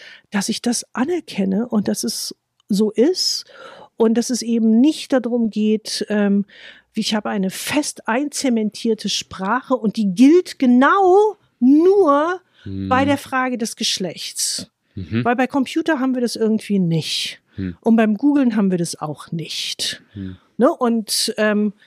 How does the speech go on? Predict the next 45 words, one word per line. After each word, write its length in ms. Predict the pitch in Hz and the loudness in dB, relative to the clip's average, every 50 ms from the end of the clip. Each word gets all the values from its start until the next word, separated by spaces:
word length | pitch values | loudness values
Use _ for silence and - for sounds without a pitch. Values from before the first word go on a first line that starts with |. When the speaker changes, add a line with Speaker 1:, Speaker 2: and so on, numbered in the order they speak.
| _ _ - | _ _ -6
Speaker 1:
beim 180 | 214 214 220 | -4 -4 -4
Plumeau, 800 | 214 - - 233 233 226 226 240 269 285 311 349 381 392 370 330 240 | -6 -4 -2 0 2 4 4 4 4 4 4 4 4 4 2 2 0
was 220 | 226 226 - - | 0 -2 2 2
mal 120 | 247 226 196 | 2 2 2
aus 120 | 208 - | 2 -2
dem 100 | 233 208 | -2 -2
Französischen 600 | - - 202 196 - - - 294 285 - - 262 | 0 0 0 2 2 2 2 2 0 -2 -2 -2
kam, 380 | - - 220 233 220 220 220 208 | -2 -2 -2 -2 -2 -2 -4 -6
hatten 320 | - 220 208 - 214 196 | -10 -12 -8 -6 -4 -2
wir 60 | 202 196 | -2 -4
es 160 | 185 - - | -4 -6 -10
auch 260 | 165 180 170 - - - _ | -12 -12 -12 -14 -16 -12 _
nicht. 640 | - 156 170 160 - - - - - - - - - - | -6 -4 -4 -4 -6 -6 -8 -8 -6 -6 -6 -8 -8 -10
Speaker 2:
Mhm. 360 | - 92 85 82 95 101 101 - _ | -12 -12 -10 -8 -8 -8 -8 -6 _
Speaker 1:
Aber 180 | 240 220 262 254 | -2 -2 0 0
beim 200 | - 269 254 233 | 2 2 0 0
Geschlecht 600 | 240 220 - - - 269 294 392 - - - - | 0 -2 -2 -2 0 0 0 0 -2 -4 -6 -4
scheint 380 | - 247 254 254 302 339 339 370 | -2 0 2 2 2 2 0 -2
es 100 | 302 - | -2 -2
so 140 | 277 269 240 | -4 -4 -4
zu 180 | - - 254 | -4 -4 -4
sein, 400 | 214 190 240 226 214 220 226 220 - - - - - - | -2 -2 0 0 0 0 -2 -4 -6 -10 -18 -16 -10 -8
dass 180 | 214 196 - - | -6 -6 -6 -6
es 140 | - - - _ _ - | -8 -8 -10 _ _ -6
ganz, 580 | 254 226 269 349 339 349 349 - - - _ | -4 -2 -2 -2 -4 -4 -6 -8 -10 -8 _
ganz 460 | - 220 208 233 240 240 - - - - | -4 -4 -2 -2 -2 -2 -4 -6 -8 -8
zementiert 880 | - - 240 208 214 214 196 - - - - 277 330 330 330 - - | -4 -2 -2 -2 -2 -2 -4 -6 -6 -4 -2 0 0 -2 -4 -6 -4
werden 320 | 220 208 214 214 208 226 208 | -2 -2 -2 -2 -2 -4 -4
soll 380 | 202 208 214 208 214 226 220 - - - _ - | -2 0 0 2 2 0 -2 -6 -10 -20 _ -2
auf 300 | 220 233 294 320 - - | 0 0 0 0 -2 -4
dieser 400 | - 254 254 - 247 208 - - | -4 -4 -2 -2 -2 -4 -4 -6
Achse 360 | 226 - - - - 214 180 | -10 -10 -8 -8 -6 -6 -8
von, 360 | - - 202 180 180 180 185 - _ _ _ _ _ - | -6 -4 -4 -2 -2 -4 -6 -8 _ _ _ _ _ 0
ne, 160 | 196 226 254 | 0 2 2
Speaker 2:
Mhm. 100 | 185 190 | 2 0
Speaker 1:
männlich 420 | 196 202 202 196 190 180 - - | -2 0 0 -2 -2 -4 -8 -10
und 220 | - 185 165 156 143 | -12 -12 -12 -12 -14
weiblich. 720 | 147 143 143 - _ - - - - - - - - - - | -16 -18 -18 -20 _ -20 -20 -20 -16 -14 -14 -14 -12 -8 -6
Und 160 | 196 208 240 | -4 -2 -2
dann 80 | 247 | -2
muss 200 | 254 285 269 - | -2 -2 -4 -4
man 80 | 294 277 | -4 -4
sich 200 | 247 233 - 208 | -4 -4 -4 -4
auch 160 | 220 220 - | -6 -6 -6
fragen, 400 | - - - 208 202 202 214 220 | -8 -6 -4 -4 -2 -2 -4 -6